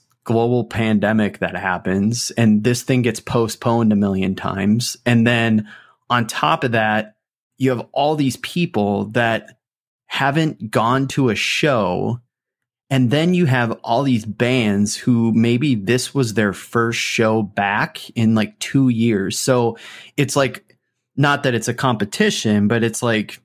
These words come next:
everybody's kind of at, like, a, a level playing field, unless you're maybe one of those, like, larger bands that started touring again, right? But even with that, it's like there,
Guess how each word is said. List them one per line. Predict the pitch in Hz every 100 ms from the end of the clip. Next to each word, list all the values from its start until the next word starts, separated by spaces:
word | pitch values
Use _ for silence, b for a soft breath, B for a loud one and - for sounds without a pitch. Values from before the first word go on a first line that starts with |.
| _ -
everybody's | 143 160 156 127
kind | - 139
of | 131
at, | 127 131
like, | 120 113
a, | 107 101 -
a | 113
level | 104 123 120 117
playing | 110 147 131 110
field, | 117 110 110
unless | 113 113 -
you're | 117 107 104
maybe | 110 117 113
one | 117
of | 110
those, | 113 107 - _ - - -
like, | 123 107 104 _ _
larger | 139 131 135 123
bands | 110 120 117 110 107
that | 110 101 -
started | - - 123 117 107
touring | 135 120 107 95
again, | 92 95 95
right? | 101 107 123
But | 151
even | 170 160
with | 139 123
that, | 151 139
it's | 113 -
like | 107
there, | 110 131